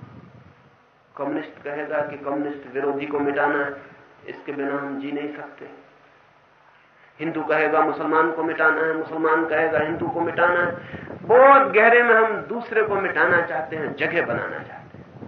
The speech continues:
तो गुजराती कह रहा है महाराष्ट्रियन को मिटाना है, महाराष्ट्रियन कह रहा है गुजराती को मिटाना है,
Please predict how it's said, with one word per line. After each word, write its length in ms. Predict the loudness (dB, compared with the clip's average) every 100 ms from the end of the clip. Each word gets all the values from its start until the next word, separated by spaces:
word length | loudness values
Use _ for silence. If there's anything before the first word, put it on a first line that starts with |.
| -16 -16 -18 -14
तो 100 | -10
गुजराती 460 | -4 2 2 2
कह 160 | -2 0
रहा 120 | 2
है 100 | 4
महाराष्ट्रियन 560 | 4 6 6 4 -6 -6
को 80 | -4
मिटाना 380 | -4 -4 -4 -4
है, 180 | -6
महाराष्ट्रियन 540 | -6 -4 -4 -6 -12 -10
कह 60 | -8
रहा 120 | -6
है 140 | -8
गुजराती 420 | -6 -2 -2 -2
को 140 | -6 -8
मिटाना 380 | -6 -4 -4
है, 140 | -6